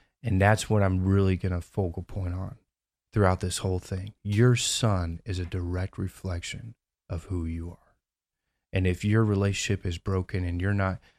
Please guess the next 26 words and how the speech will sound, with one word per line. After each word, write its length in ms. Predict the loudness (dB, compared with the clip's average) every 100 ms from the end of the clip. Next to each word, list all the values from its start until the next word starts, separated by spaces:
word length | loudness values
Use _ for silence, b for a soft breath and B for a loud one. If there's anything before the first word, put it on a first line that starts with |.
| b
you 80 | -4
know, 180 | -2 -4
if 140 | -6 0
you're 80 | 4
not 240 | 2 0
de-, 160 | -4 -6 _
fully 260 | -2 2 4
devoted 520 | 2 2 2 2 0
in 100 | 0
the 80 | -2
Lord 400 | 0 0 2 0
and, 160 | -2 -6
and 260 | -4 -4 -4
you're 280 | -4 -4 -4
filling 320 | 0 2 2
yourself 500 | 0 -2 -4 -4 -6
with 120 | -10
the 80 | -8
world 380 | -4 -2 -2 -2
and 100 | -2
all 140 | -2
these 160 | -2 -4
different 320 | -8 -8 -6
things, 320 | -4 -4 -4
the 120 | -8 -10 -6
byproduct 960 | -2 0 -2 -4 -6 -6 -6 -10 -14